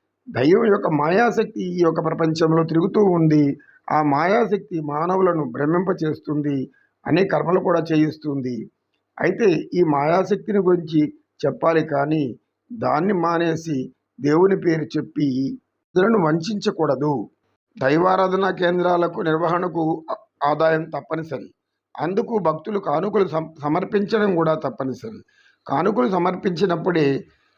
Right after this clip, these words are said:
వారి కర్మ నివారణార్థం వారు పుణ్య క-, కార్యక్రమాలు చే-, చేస్తూ ఉంటారు. ఆలయాల ద్వారా అన్నదానము, ప్రసాద దానము, భగవంతునికి అనేక రకాల పూజలు, మానవుల యొక్క ఆత్మ సంతృప్తి కోసం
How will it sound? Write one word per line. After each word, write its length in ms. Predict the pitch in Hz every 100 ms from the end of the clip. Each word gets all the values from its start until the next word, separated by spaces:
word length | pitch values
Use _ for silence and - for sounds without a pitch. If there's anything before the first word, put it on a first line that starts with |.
| _ _ _ 147
వారి 240 | 175 214
కర్మ 300 | 185 156 202
నివారణార్థం 920 | 196 190 185 180 170 165 151 135 135 _ _ _ -
వారు 200 | 175 175
పుణ్య 340 | 165 170 190
క-, 220 | 190 196 -
కార్యక్రమాలు 600 | 170 170 160 160 160 156 151 165
చే-, 200 | 160 160 -
చేస్తూ 280 | 160 160 165
ఉంటారు. 360 | 156 160 151
ఆలయాల 500 | 147 143 156 151 147
ద్వారా 440 | 135 143 147 131 131 _ _ -
అన్నదానము, 800 | 123 151 147 147 147 143 139 - _ _ -
ప్రసాద 400 | 120 143 170 160
దానము, 600 | 151 151 147 143 139 156 _ _ _ _ _ _ -
భగవంతునికి 440 | 175 170 170 160
అనేక 340 | 139 147 170 160
రకాల 420 | 160 160 156 139 - _
పూజలు, 500 | 160 160 160 151 147 - _ _ _ _ _ _ _
మానవుల 320 | 165 190 185 175
యొక్క 200 | 165 147
ఆత్మ 360 | 151 - 180
సంతృప్తి 540 | 151 147 156 196 - 233
కోసం 640 | 208 170 170 147 127